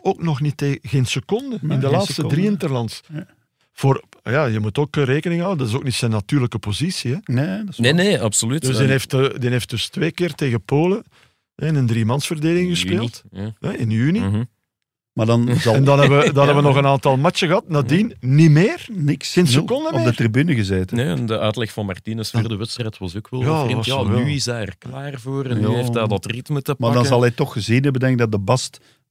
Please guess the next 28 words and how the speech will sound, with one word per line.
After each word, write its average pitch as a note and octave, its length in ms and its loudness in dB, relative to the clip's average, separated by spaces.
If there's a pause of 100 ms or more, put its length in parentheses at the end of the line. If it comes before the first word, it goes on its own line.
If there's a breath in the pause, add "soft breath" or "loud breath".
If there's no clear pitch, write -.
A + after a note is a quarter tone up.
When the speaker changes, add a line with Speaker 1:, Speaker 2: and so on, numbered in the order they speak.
(220)
Speaker 1:
Ja, G2 160 -2
ja, F2+ 240 0
Speaker 2:
een E2+ 60 -4
Speaker 1:
dat F2 100 -4
Speaker 2:
groot G#2 100 4
Speaker 1:
is - 60 -2
Speaker 2:
talent G#2+ 340 2
is, D3 160 -2
maar A2 540 0
Speaker 3:
Ja. G2+ 440 -4
Speaker 2:
ja, A2 180 -4
het A2 120 -8
een A2 120 -6
beetje, A2+ 300 -4
Speaker 1:
Maar A2 120 -4
ja, - 200 -4
Speaker 2:
ja, E3 140 -6
Speaker 1:
dat C#3 160 2
is D3+ 120 2
dan, D3 120 4
Speaker 3:
was C#3 140 0
te - 80 -2
Speaker 1:
dat C#3+ 100 2
is, G#2+ 80 0
Speaker 3:
vroeg G#2 220 -2
misschien F#2+ 480 -4
voor A2 140 -4
Speaker 1:
dat C#3 40 2